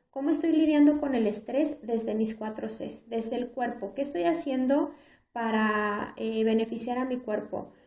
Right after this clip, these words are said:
¿Estoy comiendo bien? ¿Estoy llevando una dieta balanceada? ¿O la ansiedad me está, pf, todo lo que es dulce, todo lo que es harina, todo lo que es pan?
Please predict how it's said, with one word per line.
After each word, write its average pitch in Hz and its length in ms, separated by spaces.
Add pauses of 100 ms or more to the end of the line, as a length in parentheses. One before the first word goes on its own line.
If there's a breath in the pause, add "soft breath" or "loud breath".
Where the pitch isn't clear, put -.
(680 soft breath)
¿Estoy 262 300
comiendo 262 580
bien? 277 320
¿Estoy 277 220
llevando 240 340
una 226 140
dieta 233 260
balanceada? 254 880
¿O 233 100
la 220 120
ansiedad 220 600
me 269 160
está, 240 460
pf, - 400
todo 240 220
lo 233 120
que 220 100
es 220 140
dulce, 269 380
todo 226 180
lo 214 140
que 220 80
es 220 100
harina, 247 380
todo 233 140
lo 214 120
que - 80
es - 120
pan? - 280